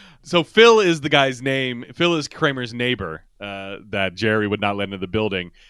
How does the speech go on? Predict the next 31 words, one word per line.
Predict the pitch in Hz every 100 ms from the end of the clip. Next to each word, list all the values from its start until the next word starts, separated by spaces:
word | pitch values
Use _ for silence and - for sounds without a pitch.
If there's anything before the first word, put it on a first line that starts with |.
| _ -
And | 104 95 95 95
Kramer | 151 151 139
is | 135 139 123
letting | 127 120
the, | 113 104
the | 117
parrot | 120 123 120 113 -
hang | 113 117
out | 110
in | 107
the |
hallway | 127 147 127 110 104 98 _ - _ - 113
because | 123 139 135 127 131
he's | 123 120
trying | 139 117
to |
smooth | 110 135 143 135
things | - 127 117 131
over | 160 117
between | 92 98 104 95 92 90 -
Jerry | 95 104 92 90
and | 90 -
Phil. | 98 87 82 _ _ _ _ _
Meanwhile, | 139 208 165 131
Kramer | - 196 220 165 127
hid | 170 185
the | -
key | - 240 220 151 147 - _
at | - 135
Phil's | - 254 254 151 156 -
without | 139 143 - 151 165